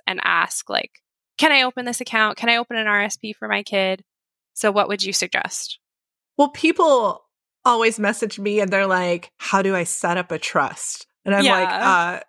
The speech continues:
Speaker 2: is your income, like, seven hundred thousand dollars a year?" <laughs> They're like,
Speaker 1: <laughs>
Speaker 2: "Well, no." And I'm like, "Uh, then don't worry about it." Um, 'cause I think, again, there's this pressure that a lot of people, especially if they feel like they've haven't got their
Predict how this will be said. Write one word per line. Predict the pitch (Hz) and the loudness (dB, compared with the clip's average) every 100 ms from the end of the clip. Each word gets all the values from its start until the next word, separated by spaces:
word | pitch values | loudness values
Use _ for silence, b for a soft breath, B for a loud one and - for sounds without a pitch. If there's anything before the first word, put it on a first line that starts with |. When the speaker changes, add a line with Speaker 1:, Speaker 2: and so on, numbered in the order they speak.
| _ | _
Speaker 2:
is | 247 220 | -4 0
your | 233 226 | 0 0
income, | 185 208 247 294 349 | -2 -2 0 0 2
like, | 240 226 | 0 0
seven | - - 185 202 | -2 -2 0 0
hundred | 233 220 | 0 0
thousand | - 202 208 220 | 2 2 2 0
dollars | 202 196 226 | 2 4 2
a | 202 | 0
year?" | 165 185 349 - | 2 2 2 2
<laughs> | - 339 269 | 2 2 2
They're | 226 | 0
like, | 233 233 247 - 240 - B B | 2 2 0 0 -6 -8 B B
Speaker 1:
<laughs> | B | B
Speaker 2:
"Well, | 202 180 | 0 2
no." | 185 175 185 | 2 2 0
And | 196 | 0
I'm | |
like, | 196 196 - | -2 -4 -2
"Uh, | 202 190 196 | -2 -2 -4
then | 208 | -4
don't | 208 233 220 | 0 0 2
worry | 214 214 | 2 2
about | 180 165 | 2 2
it." | 165 - B B B - | -2 -6 B B B 0
Um, | 220 214 214 170 _ _ _ _ | 2 2 -2 -10 _ _ _ _
'cause | 269 247 | 2 2
I | 226 | 0
think, | 254 220 | -2 -2
again, | 214 196 208 | -4 0 0
there's | 196 196 196 | 2 -2 -2
this | 196 | -12
pressure | - - 196 - 180 180 175 175 - | -6 0 0 2 4 4 4 2 -2
that | 196 190 208 | -2 0 2
a | |
lot | 240 320 | 2 0
of | - | -2
people, | 269 226 | -4 -4
especially | 214 196 - 208 | -2 -4 -2 -2
if | 175 | 0
they | 175 185 | 0 0
feel | - 185 170 | 0 2 2
like | 165 170 - | 2 -2 2
they've | 170 165 160 - _ _ | 2 4 0 -6 _ _
haven't | - - 180 - | -4 0 0 2
got | 170 - | 0 2
their | 170 | 2